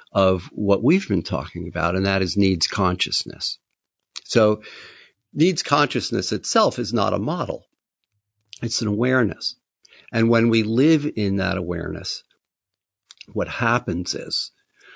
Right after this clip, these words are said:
we start to think more like the model, or we, we, we become more concerned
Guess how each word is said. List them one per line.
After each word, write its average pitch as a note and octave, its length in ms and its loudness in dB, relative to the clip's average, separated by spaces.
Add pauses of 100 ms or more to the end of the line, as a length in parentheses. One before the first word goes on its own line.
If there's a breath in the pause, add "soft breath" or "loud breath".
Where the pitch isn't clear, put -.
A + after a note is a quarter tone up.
(220 soft breath)
we G#2+ 120 0
start A2 480 0
to F#2+ 420 -2 (1200)
think C#3+ 320 4 (100)
more B2 380 6
like G#2 380 0
the G2 100 -2
model, G2+ 640 2
or G#2+ 180 2
we, G#2 200 2 (180)
we, G#2+ 380 -2
we A#2 140 0
become A2+ 340 0
more A#2 240 2
concerned G2+ 1000 -2